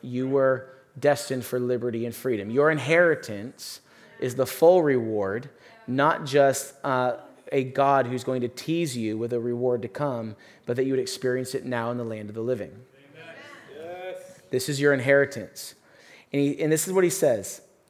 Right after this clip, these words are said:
"'Cause I entrusted you with the word of fullness, if you don't actually guard the word of fullness,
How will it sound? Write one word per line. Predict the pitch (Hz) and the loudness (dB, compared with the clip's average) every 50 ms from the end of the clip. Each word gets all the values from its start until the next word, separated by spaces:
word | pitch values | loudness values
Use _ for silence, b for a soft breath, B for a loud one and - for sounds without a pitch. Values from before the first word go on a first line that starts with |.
| _ _ _ _ _ _ _ _ _ | _ _ _ _ _ _ _ _ _
"'Cause | - - 156 | -6 0 2
I | 170 165 | 4 4
entrusted | 151 143 - - - 170 170 - - 190 170 | 4 2 -2 0 0 0 0 0 -4 -6 -4
you | 185 190 170 | -2 0 0
with | 156 143 | 0 2
the | 135 139 | 2 0
word | 127 131 135 135 | 2 2 0 0
of | 127 - | -2 -4
fullness, | - - 131 131 123 113 95 101 113 - - - - - - _ _ _ _ _ b b b b b b b b b | -2 -2 -2 0 0 -2 -6 -8 -10 -12 -14 -16 -16 -18 -20 _ _ _ _ _ b b b b b b b b b
if | 139 127 123 | -6 -6 -4
you | 139 151 170 190 | -4 -4 2 4
don't | 202 214 202 - - | 4 4 4 4 4
actually | 151 151 147 151 - - - 143 127 117 113 104 98 117 131 131 - _ _ _ _ _ _ _ _ - 131 127 - | 4 4 4 0 -6 -6 -2 -2 -2 0 -2 -4 -6 -8 -10 -12 -18 _ _ _ _ _ _ _ _ -16 -14 -8 -2
guard | 156 160 165 175 180 165 156 139 | 2 4 6 6 4 4 2 0
the | 135 | 0
word | 127 120 120 117 110 | 0 0 0 -2 -2
of | 107 101 | -4 -8
fullness, | - - 107 98 95 107 135 139 135 - - - - | -8 -10 -10 -10 -10 -10 -12 -12 -12 -12 -14 -14 -16